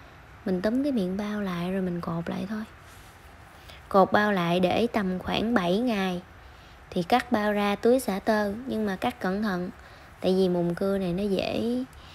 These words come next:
đổ lắm. Nếu ai có khuôn thì làm khuôn cũng được. Sau khi mà cắt bao ra á,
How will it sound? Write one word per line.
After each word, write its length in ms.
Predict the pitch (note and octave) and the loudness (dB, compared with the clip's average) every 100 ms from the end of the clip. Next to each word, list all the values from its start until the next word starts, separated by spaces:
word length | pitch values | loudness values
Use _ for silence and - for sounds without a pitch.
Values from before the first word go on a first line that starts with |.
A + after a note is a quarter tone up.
| - - - - | -20 -20 -10 2
đổ 320 | F3 E3+ G#3 | 4 4 4
lắm. 180 | B3 C4+ - - - - - | 0 -2 -10 -20 -20 -20 0
Nếu 140 | B3+ | 4
ai 140 | C4 A#3 | 4 4
có 160 | C4+ | 2
khuôn 300 | C#4 B3+ A#3 | 4 6 6
thì 100 | A#3 | 4
làm 240 | G3+ F3+ F#3 | 4 2 2
khuôn 280 | A3 A3+ A3 | 4 4 4
cũng 220 | G#3 A3 | 2 2
được. 260 | G3 F3+ - - - - - - - - - - - | 2 2 -2 -12 -20 -20 -20 -20 -20 -20 -20 -16 -6
Sau 220 | - B3+ | 2 2
khi 220 | A#3+ B3 | 6 6
mà 120 | A3+ | 6
cắt 260 | G3+ C#4 - | 4 0 4
bao 240 | B3 A#3+ | 6 8
ra 320 | A#3+ A#3+ A#3 A#3+ | 8 8 8 6
á, 140 | C#4 | 2